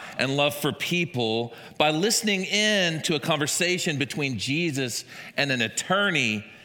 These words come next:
in Matthew chapter twenty-two. You can turn there with me in your Bibles if you want. Matthew chapter twenty-two, verse thirty-four. "But when the Pharisees heard that he had silenced the Sadducees,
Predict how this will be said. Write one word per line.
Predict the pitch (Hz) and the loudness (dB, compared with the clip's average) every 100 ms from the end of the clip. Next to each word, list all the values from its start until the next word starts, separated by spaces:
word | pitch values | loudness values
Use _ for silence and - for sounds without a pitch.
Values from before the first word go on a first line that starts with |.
| - | -6
in | 127 | -2
Matthew | 139 139 139 | 2 2 0
chapter | - 147 123 | 0 -2 -2
twenty-two. | - 117 104 - - | -2 -2 -2 -2 0
You | 123 95 - - - - - | 2 0 -4 -10 -20 -20 -6
can | 113 | -4
turn | - 123 | -2 0
there | 110 | 0
with | 107 101 | 0 0
me | 113 110 | 0 0
in | - | 0
your | 107 | 0
Bibles | 104 107 107 | 2 2 0
if | 107 | -2
you | 117 | 0
want. | 131 151 - - - - - - - - | 2 0 -2 -14 -20 -20 -20 -20 -14 0
Matthew | 160 180 190 | 2 2 2
chapter | 175 196 - | 2 0 0
twenty-two, | - 175 160 - 190 170 147 127 107 - - - - - | -2 0 0 0 2 4 2 0 -6 -16 -20 -20 -20 -6
verse | 151 151 | -2 0
thirty-four. | - 156 143 - 147 113 85 - - - - _ _ _ _ _ - - - 170 208 | 2 2 2 2 2 2 -2 -6 -16 -20 -20 _ _ _ _ _ -20 -20 -14 -6 0
"But | 208 | 2
when | 220 | 2
the | 185 | 0
Pharisees | - 226 247 302 302 - 247 240 190 | 0 2 2 2 2 2 2 2 0
heard | - - 196 190 139 107 113 127 - - | -4 0 2 4 4 2 0 -2 -10 -2
that | 175 | 0
he | 180 196 | 2 2
had | 139 | 2
silenced | - - 175 208 220 214 - | 2 4 4 4 4 0 0
the | 156 | -2
Sadducees, | - 156 143 120 - 92 85 104 - | 2 4 4 0 -2 -2 -2 -4 -6